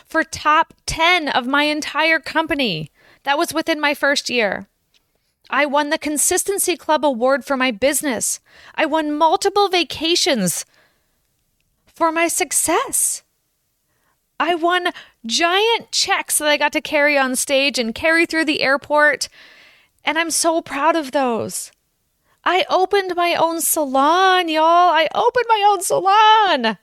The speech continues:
I was awarded first runner-up for the best salon in the town.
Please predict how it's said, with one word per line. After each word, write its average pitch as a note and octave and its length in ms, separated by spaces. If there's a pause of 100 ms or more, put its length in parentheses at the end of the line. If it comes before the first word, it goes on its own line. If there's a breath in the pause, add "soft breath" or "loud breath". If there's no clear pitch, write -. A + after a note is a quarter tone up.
(840 soft breath)
I E4 160
was G4 180
awarded E4 480
first - 440
runner-up D4 600
for C#4+ 140
the C4+ 100
best C#4 360
salon C#4 340
in C4+ 140
the C4+ 80
town. C#4+ 760